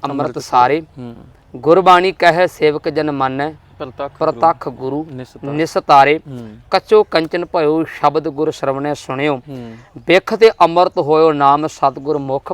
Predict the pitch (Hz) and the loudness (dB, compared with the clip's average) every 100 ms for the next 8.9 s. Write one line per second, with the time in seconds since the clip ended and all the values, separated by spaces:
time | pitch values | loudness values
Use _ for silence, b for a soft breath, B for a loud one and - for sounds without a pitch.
0 | - 170 139 143 123 - - 123 117 147 | -4 -2 -2 -4 -8 -14 -18 -16 -10 -4
1 | 160 185 220 233 220 190 185 175 147 139 | 2 8 10 10 6 6 4 4 8 8
2 | 156 151 147 143 160 - - 143 135 135 | 8 2 -2 -2 -4 -6 -2 -2 -2 -4
3 | 147 135 b b - 151 - - 175 175 | -4 -6 b b -2 -2 -2 4 4 4
4 | 214 202 180 147 131 151 139 143 131 113 | 0 0 2 4 6 4 2 -8 -16 -6
5 | 123 185 208 233 220 151 147 156 - 156 | 4 6 6 4 0 2 2 2 -2 -2
6 | 151 139 143 139 143 139 147 - 165 208 | -2 -2 -2 0 -2 -4 -6 -4 -2 0
7 | 180 156 160 147 143 135 b b 202 214 | 0 0 4 6 4 -2 b b -2 -2
8 | 190 175 156 151 151 147 151 139 | -4 -6 -4 -4 -4 -4 -8 -8